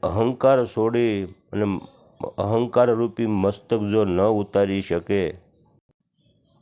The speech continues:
તો તે તલવારની ધાર જેવું પણ છે. અને જ્યાં સુધી અહોભાવ છે, ત્યાં સુધી આપણને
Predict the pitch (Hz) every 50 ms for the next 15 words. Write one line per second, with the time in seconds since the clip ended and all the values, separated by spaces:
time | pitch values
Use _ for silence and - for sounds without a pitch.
0 | _ _ _ - 104 107 107 101 - - 117 113 113 - - 98 98 101 104 104
1 | 104 107 104 104 107 107 107 107 107 107 - - - - - - - 87 98 101
2 | 104 92 90 98 98 101 104 104 101 - 82 87 95 101 - - 80 78 82 85
3 | 76 - - - _ _ _ _ _ _ _ _ _ _ _ _ _ _ _ _
4 | _ _ _ _ _ _ _ _ _ _ _ _ _ - 117 127 135 107 87 80
5 | 95 101 113 127 131 117 - - 123 113 107 127 123 120 - - - 107 104 101
6 | 113 120 120 98 101 107 110 113 110 104 - - 110 107 104 104 104 - - -
7 | - _ _ _ _ _ _ _ _ - - 104 101 104 107 110 110 101 - 101
8 | 101 95 95 107 107 101 92 92 87 - - 98 98 101 101 98 98 98 90